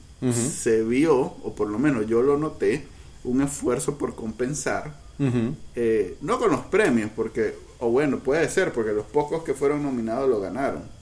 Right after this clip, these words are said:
Speaker 2: exceptando la mejor película.
Speaker 1: Ujú.
Speaker 2: Pero sí,
Speaker 1: ¿Vos
Speaker 2: un
Speaker 1: decís que
Speaker 2: esfuerzo.
Speaker 1: Selma haya ganado, eh, mejor canción original?
Speaker 2: Sí, creo que ese se lo dieron como por compensar. Pero bueno, eh, olvidemos eso. En general, eh, muchos presentadores, muchas tomas a,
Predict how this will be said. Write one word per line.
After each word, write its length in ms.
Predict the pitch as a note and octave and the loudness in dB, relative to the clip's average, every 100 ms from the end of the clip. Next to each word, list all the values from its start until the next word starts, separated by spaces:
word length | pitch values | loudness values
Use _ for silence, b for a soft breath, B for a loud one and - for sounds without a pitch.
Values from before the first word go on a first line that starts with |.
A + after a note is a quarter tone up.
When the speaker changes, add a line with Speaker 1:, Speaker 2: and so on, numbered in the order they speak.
| - | -10
Speaker 2:
exceptando 580 | C#3+ B2+ A2+ G#2+ A#2 A2+ | -4 -2 -2 -2 -2 -2
la 120 | F#2+ | -4
mejor 280 | F2+ A2 G2+ | -6 -8 -4
película. 460 | G2+ E3 F3 - - - - | 0 0 0 -8 -10 -12 -2
Speaker 1:
Ujú. 340 | C3+ B2 E3 A3 - - | 0 2 -2 -6 -14 0
Speaker 2:
Pero 260 | C3+ B2 | 4 4
sí, 280 | A2+ D#3 G#3+ | 2 0 2
Speaker 1:
¿Vos 140 | B2+ C3 | 2 4
Speaker 2:
un 20 | |
Speaker 1:
decís 120 | D3 | 6
que 160 | E3+ D#3+ | 6 4
Speaker 2:
esfuerzo. 100 | D#3 | 6
Speaker 1:
Selma 380 | D#3 D3+ D3 C#3+ | 6 8 8 8
haya 160 | C#3+ | 8
ganado, 800 | C3+ C3 C3 C3+ C3+ C3 B2+ F#2 | 8 6 6 6 6 6 4 2
eh, 180 | A2+ G#2+ | 4 6
mejor 260 | G#2+ A2 - | 4 0 -2
canción 300 | A#2+ B2+ A#2+ | -2 0 0
original? 320 | A2+ G#2 G2 | 0 2 4
Speaker 2:
Sí, 360 | D3+ A2 G#2 A#2 | 4 4 -2 2
creo 220 | C#3 D3 | 2 4
que 80 | D#3+ | 2
ese 180 | E3 D#3 | 2 0
se 140 | C#3+ | 2
lo 120 | B2+ | 2
dieron 300 | A2+ B2 C3 | 2 2 0
como 320 | C3 C3+ G#2+ | -4 -4 -4
por 240 | - F#2 F2 | -4 -6 -6
compensar. 380 | F2+ F#2 - - | -12 -8 -10 -2
Pero 200 | C3+ C3 | 2 4
bueno, 280 | F#3+ G#2+ F#2 | 4 0 -2
eh, 60 | C3+ | -2
olvidemos 580 | C3 C#3+ D3 E3+ D#3 C#3 | 0 2 2 2 2 2
eso. 220 | G#2+ - - B B B B - | 0 -2 -12 B B B B -4
En 140 | B2+ | 0
general, 680 | C#3 B2 A#2 B2 E3+ F#3+ F#3+ | 2 2 2 4 4 4 0
eh, 200 | - A#2+ A2+ | -2 -2 0
muchos 340 | D3+ G3+ G3 | 0 0 -2
presentadores, 1000 | - F3 E3+ E3 D#3+ C#3+ C#3+ D3 C#3+ C#3+ | -2 -2 -2 -2 2 4 4 4 4 4
muchas 400 | C#3+ F#3 F3 E3+ | 2 0 -2 -2
tomas 400 | D#3+ D#3+ D3+ C#3+ | 2 2 2 -2
a, 320 | C3 C3 C3+ | -2 -2 -4